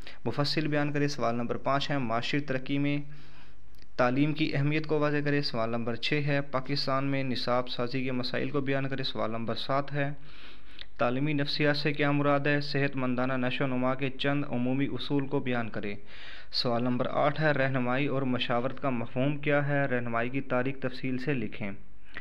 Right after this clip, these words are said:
इसमें आपने पांच सवालात हल करने होंगे, इसमें तरतीब का भी कोई मसला नहीं होगा, आप लोग चाहो तो किसी भी लिहाज से लिख सकते हो आप लोग। उसके बाद हमारे पास ये सेमेस्टर स्प्रिंग दो हज़ार तेईस का पेपर है। इस्लाम में तालीम से क्या मुराद है,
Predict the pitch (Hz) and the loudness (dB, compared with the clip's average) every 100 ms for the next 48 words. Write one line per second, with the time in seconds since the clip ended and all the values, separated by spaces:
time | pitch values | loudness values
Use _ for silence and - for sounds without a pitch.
0 | - - - - 143 160 156 151 151 151 | -6 -6 -6 -2 0 2 2 2 0 4
1 | 151 151 151 135 139 143 147 147 151 160 | 4 4 4 6 4 4 2 2 0 0
2 | 156 143 147 147 123 - 127 131 - 139 | 0 2 0 0 -2 0 0 0 0 4
3 | 143 147 147 147 151 147 147 147 151 143 | 4 4 2 0 0 0 0 0 2 0
4 | 127 131 110 123 123 127 127 139 135 139 | 2 2 2 2 0 0 0 0 0 0
5 | 156 156 - 156 160 143 131 117 117 143 | 0 -2 -2 -2 4 4 4 0 -2 -2
6 | 127 127 104 - 110 101 101 - - - | -2 -2 -4 -4 -4 -4 -4 -6 -4 -4
7 | - - - - - - - - 143 160 | -4 -6 -4 -6 -6 -6 -4 -4 -2 2
8 | 160 151 147 131 135 135 143 143 143 143 | 2 4 2 0 0 0 0 2 0 2
9 | 143 139 127 127 143 139 139 135 - - | 0 0 -2 0 0 0 0 -2 -4 -4
10 | - - 131 143 143 139 120 117 110 135 | -4 -4 0 2 4 2 2 0 0 -2
11 | 143 151 151 147 156 151 147 - - - | 0 -2 -2 -2 0 -2 -2 -4 -4 -4
12 | - - - - - 151 156 160 160 135 | -6 -6 -4 -4 0 2 2 0 2 2
13 | 127 143 143 160 156 151 156 151 147 151 | 2 0 0 0 0 0 2 2 2 0
14 | 151 | 0